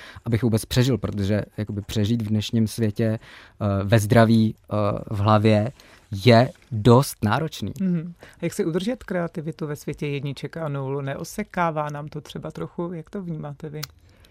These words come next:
Speaker 1: Eh, no, určitě je potřeba si dávat nějaký digitální detox a vnímat prostě třeba přírodu. Jakože, eh, jako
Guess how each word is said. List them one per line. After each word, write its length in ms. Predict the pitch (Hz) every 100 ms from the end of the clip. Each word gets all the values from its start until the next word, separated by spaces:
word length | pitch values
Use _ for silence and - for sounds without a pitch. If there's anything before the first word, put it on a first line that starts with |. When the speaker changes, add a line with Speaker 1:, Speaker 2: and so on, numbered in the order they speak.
| _ 110
Speaker 1:
Eh, 40 | 107 107 80
no, 200 | - 120
určitě 240 | 123 110 143
je 100 | 139
potřeba 320 | 127 - 127
si 120 | -
dávat 280 | 123 117 120
nějaký 240 | 120 113
digitální 480 | 110 104 104 110 123
detox 360 | 110 104 110 -
a 80 | 120
vnímat 400 | 101 113 110 113
prostě 300 | 110 - 120
třeba 260 | - 104 120
přírodu. 580 | - 117 104 123 95 95
Jakože, 320 | 104 113 101 107 107 -
eh, 120 | 123 -
jako 680 | 117 - 113 117 117 113